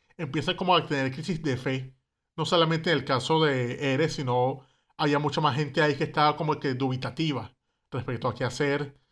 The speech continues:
<laughs> en este caso, al que se aproximaba a la guerra de San Martín, porque también pasaba que San Martín, cuando invade el Perú, él lanza una proclama llamando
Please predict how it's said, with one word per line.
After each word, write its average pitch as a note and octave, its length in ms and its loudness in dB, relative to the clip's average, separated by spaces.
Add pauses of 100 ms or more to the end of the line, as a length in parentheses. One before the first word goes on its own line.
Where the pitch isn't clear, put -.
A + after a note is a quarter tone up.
(200)
<laughs> - 260 -20
en F3+ 400 6
este C#3+ 240 2
caso, D3 340 6
al B2+ 100 2
que D3 100 -2
se C3 160 0
aproximaba B2+ 600 0
a - 20 2
la C#3+ 100 4
guerra C3 440 0 (360)
de C3+ 140 0
San B2+ 160 0
Martín, B2 360 0
porque D#3+ 240 0
también B2 300 0
pasaba F3+ 480 8
que D3 500 2 (460)
San C#3+ 260 4
Martín, C#3 640 4
cuando C3 400 2
invade C3 540 2
el E3 120 4
Perú, G3+ 440 4 (560)
él C3 240 4
lanza D#3+ 600 4
una E3+ 380 4
proclama C#3+ 760 2 (600)
llamando C3+ 1080 4